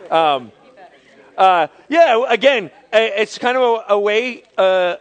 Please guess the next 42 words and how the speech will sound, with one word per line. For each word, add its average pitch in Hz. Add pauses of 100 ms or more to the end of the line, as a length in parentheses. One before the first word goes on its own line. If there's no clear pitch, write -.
a 180
way 196
we 214
distract. 208
We 202
think 208
we, 202
we're 165
living 185
and 170
we're 170
not, 175 (420)
uh, 156
not 170
re-, 170 (100)
really 165
living. 175
You 156
got 156
one 160
more? 185 (2000)
Okay, 175
well, 170
thanks 180
for 196
raising 180
your 147
hand. 135 (340)
See, 208
I 175
gotta, 170
gotta 160
re-, 139 (720)
okay. 170 (640)
Um, 233 (400)
you 285
know, 285
I, 262
I 254
think, 254 (100)
I 233
think 262